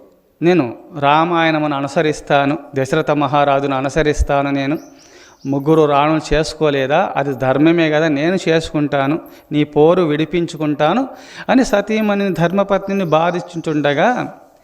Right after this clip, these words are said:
"నేను కూడా అనుసరిస్తాను, నీ మాట నాకు అంగీకారమే స్వామి, నువ్వు దశరథ మహారాజును అనుసరించు, నాకు సంతోషమే, కానీ నేను కూడా మహాభారతమును అనుసరిస్తాను,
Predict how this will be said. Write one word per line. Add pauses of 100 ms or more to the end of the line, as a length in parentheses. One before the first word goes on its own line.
(760)
"నేను
కూడా
అనుసరిస్తాను,
నీ
మాట
నాకు
అంగీకారమే
స్వామి,
నువ్వు
దశరథ
మహారాజును
అనుసరించు,
నాకు
సంతోషమే, (640)
కానీ
నేను
కూడా
మహాభారతమును
అనుసరిస్తాను,